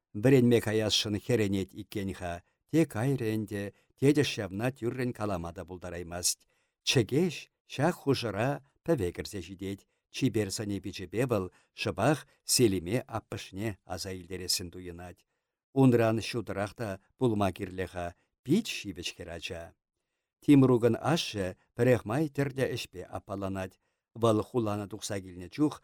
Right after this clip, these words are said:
ашшӗ кирпеч ҫапас ӗҫпе явӑҫнӑччӗ. Мӗнле те пулин йӗркине кӑларайрӑши, кӑлараймарӑши, Тимрук ун пирки нимӗн те татса калаймасть. «Кирпеч ҫапас сипе кӑнай», —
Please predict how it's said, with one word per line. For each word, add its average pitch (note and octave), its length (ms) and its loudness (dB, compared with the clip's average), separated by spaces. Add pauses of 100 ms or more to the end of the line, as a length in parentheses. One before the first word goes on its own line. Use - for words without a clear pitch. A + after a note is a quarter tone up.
(260)
ашшӗ A2 420 2 (280)
кирпеч C3+ 400 4
ҫапас A2 480 -2
ӗҫпе G2+ 560 -6 (180)
явӑҫнӑччӗ. F#2+ 800 -4 (380)
Мӗнле A2+ 400 4
те G2+ 120 0
пулин G2+ 360 -2 (240)
йӗркине G2+ 640 0 (400)
кӑларайрӑши, B2+ 800 0 (380)
кӑлараймарӑши, A2+ 840 0 (380)
Тимрук G#2 360 2 (100)
ун G#2+ 160 2
пирки F#2+ 560 -6
нимӗн B2+ 400 4
те A#2 180 -4
татса G#2 400 -2
калаймасть. D#2+ 720 -6 (920)
«Кирпеч F3+ 420 6
ҫапас E3+ 400 6
сипе E3+ 240 6
кӑнай», — C#3+ 520 6